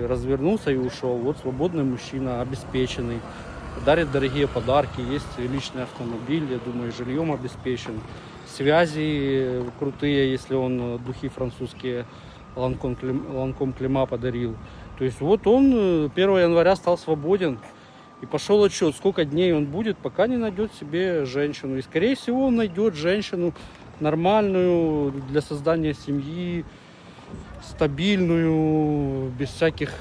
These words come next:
э, поворотов вот таких, как у Нади. И будет счастлив. Но ему какое-то время для этого ж надо будет, он будет свободен, будет.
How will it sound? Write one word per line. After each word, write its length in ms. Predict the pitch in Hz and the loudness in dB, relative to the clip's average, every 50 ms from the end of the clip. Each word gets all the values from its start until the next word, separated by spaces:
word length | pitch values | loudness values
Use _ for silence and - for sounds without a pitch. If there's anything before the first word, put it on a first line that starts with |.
| - | -8
э, 340 | 139 139 139 135 131 131 127 120 117 113 - - - - - - - - - - - - - - - | -6 -4 -2 -2 -2 -4 -4 -6 -8 -12 -14 -18 -18 -18 -16 -16 -16 -16 -16 -16 -16 -16 -16 -2 2
поворотов 520 | 143 143 139 143 147 165 190 180 - 151 | 2 4 4 4 4 2 2 2 2 2
вот 120 | 143 135 127 | 2 2 0
таких, 300 | 143 127 - 143 120 - | -2 -6 -6 -8 -8 -8
как 120 | - 123 - | -10 -10 -6
у 40 | 135 | -6
Нади. 440 | 123 135 131 131 127 117 120 117 113 - - - - - - - - - - - - | -4 -2 -2 -2 -2 -4 -4 -6 -8 -8 -12 -12 -12 -12 -14 -14 -12 -14 -14 -10 -8
И 60 | 127 | -6
будет 280 | 123 156 185 190 190 - | -6 -2 -2 -2 -2 -2
счастлив. 460 | - - 165 147 147 139 - 139 135 | 0 2 4 4 4 4 0 0 2
Но 300 | 143 160 170 170 170 165 | 4 4 6 6 6 6
ему 180 | 165 196 214 | 4 4 2
какое-то 420 | 208 196 180 - 208 202 190 - 190 | 2 0 2 4 4 4 6 4 4
время 300 | 185 196 208 196 190 180 | 4 4 4 4 4 4
для 140 | 175 185 185 | 4 4 4
этого 220 | 175 185 175 175 | 6 6 4 4
ж 60 | 160 | 4
надо 220 | - 220 262 262 202 | 2 2 4 2 2
будет, 240 | 160 139 131 123 | 2 0 -2 -2
он 100 | 123 123 | -2 -2
будет 220 | 139 160 220 240 - | -2 0 0 -2 -2
свободен, 500 | - 156 143 131 123 120 110 107 110 107 | -2 -4 -4 -2 -4 -4 -6 -4 -6 -6
будет. 320 | 107 139 170 185 180 170 | -4 -4 -4 -4 -4 -6